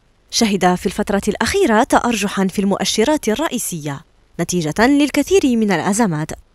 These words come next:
وقد كشف معهد التمويل الدولي مؤخراً أن الاقتصاد العالمي يشهد اليوم ضعفاً لم يشهده منذ عدة سنوات، وقد يصل الركود الاقتصادي السنة المقبلة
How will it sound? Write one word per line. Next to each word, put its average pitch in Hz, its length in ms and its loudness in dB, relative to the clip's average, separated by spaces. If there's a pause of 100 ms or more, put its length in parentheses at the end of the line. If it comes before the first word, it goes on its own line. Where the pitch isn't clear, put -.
(340)
وقد 180 300 -2
كشف 185 320 -2
معهد 175 400 -2
التمويل 247 420 -2
الدولي 180 480 -2
مؤخراً 170 480 -4 (440)
أن 311 140 2
الاقتصاد 349 560 -2
العالمي 165 560 -2 (360)
يشهد 359 340 0
اليوم 262 400 0
ضعفاً 320 300 -2
لم 185 240 -2
يشهده 180 400 -6
منذ 165 260 -6
عدة 151 280 -8 (100)
سنوات، 165 520 -6 (540)
وقد 160 300 -4
يصل 160 240 -4
الركود 185 460 -6
الاقتصادي 175 640 -4
السنة 165 360 -2
المقبلة 175 640 -6